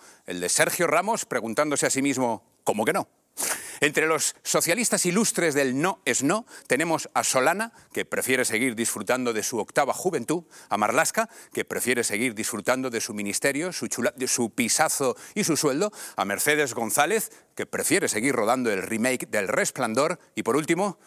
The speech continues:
Jorge Javier. A él no se lo llegaron a ofrecer, porque ese globo sonda que soltaron hizo que más de una abuelica tuviera un ataque cardíaco.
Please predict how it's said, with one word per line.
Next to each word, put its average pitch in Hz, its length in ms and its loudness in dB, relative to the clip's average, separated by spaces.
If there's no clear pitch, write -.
Jorge - 480 -6
Javier. 98 340 0
A 131 160 2
él 190 300 2
no 139 180 2
se 156 140 2
lo 139 100 4
llegaron 113 340 2
a 98 60 0
ofrecer, 98 440 -4
porque 92 220 -4
ese 160 200 2
globo 127 320 2
sonda 113 400 0
que 98 100 -4
soltaron 113 600 0
hizo 110 220 -2
que 101 160 0
más 127 260 2
de 131 100 2
una 151 200 0
abuelica 110 640 -2
tuviera 120 320 -4
un 113 100 -6
ataque 143 320 -2
cardíaco. 101 580 -6